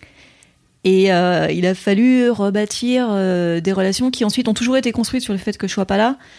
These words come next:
Donc paradoxalement, c'était plus simple. Mais entre-temps, ça veut dire que, euh, tu vois, j'ai bossé pour, euh, La Fraise, qui était une boîte de t-shirts, pendant, euh, huit, neuf mois, un truc comme ça, à faire du business development, qui est pas du tout mon travail,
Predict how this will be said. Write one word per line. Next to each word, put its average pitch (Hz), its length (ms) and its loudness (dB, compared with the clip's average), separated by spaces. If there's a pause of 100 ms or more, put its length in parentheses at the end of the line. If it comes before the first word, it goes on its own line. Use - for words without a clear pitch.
(340)
Donc 208 200 0
paradoxalement, 196 560 -2
c'était 196 160 -8
plus 185 140 -8
simple. 175 320 -8
Mais 208 120 2
entre-temps, 202 400 2
ça 240 120 0
veut 180 160 4
dire 220 240 2
que, 180 340 0 (480)
euh, 170 100 4
tu 185 120 -4
vois, 208 120 0
j'ai 190 140 0
bossé 175 320 0
pour, 175 300 -4
euh, 160 80 -2
La 170 120 0
Fraise, 196 280 -4
qui 175 80 -6
était 170 100 -4
une 170 100 -2
boîte 175 160 -2
de 175 60 0
t-shirts, 202 540 -4 (840)
pendant, 175 420 2
euh, 170 180 2
huit, 185 280 0
neuf 233 200 -2
mois, 294 120 -2
un 269 60 0
truc 220 180 -4
comme 208 160 0
ça, 254 360 -2
à 180 120 -2
faire 196 200 -6
du 180 80 -2
business 185 300 2
development, 185 420 0
qui - 180 -6
est - 40 -6
pas 170 100 -2
du 165 100 -2
tout 185 160 -8
mon 175 100 -2
travail, 208 440 0